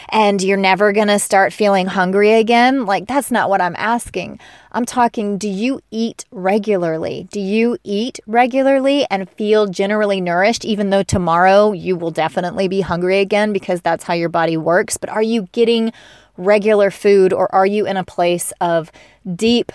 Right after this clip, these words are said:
thirst, deep hunger, malnourishment, you know, because you're not really getting fed with food for your soul? And, um, you know, I usually get the answer no. I mean, people don't really want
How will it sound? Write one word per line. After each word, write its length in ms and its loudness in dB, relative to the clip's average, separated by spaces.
thirst, 640 2
deep 280 -2
hunger, 520 -2
malnourishment, 1120 2
you 120 0
know, 180 4
because 560 0
you're 200 0
not 480 0
really 320 0
getting 460 -2
fed 600 0
with 500 0
food 640 0
for 320 0
your 140 -2
soul? 520 0
And, 560 -2
um, 460 -4
you 100 -2
know, 80 2
I 80 4
usually 380 0
get 220 0
the 120 -4
answer 320 -4
no. 520 2
I 80 -2
mean, 180 -2
people 360 0
don't 280 0
really 260 2
want 600 0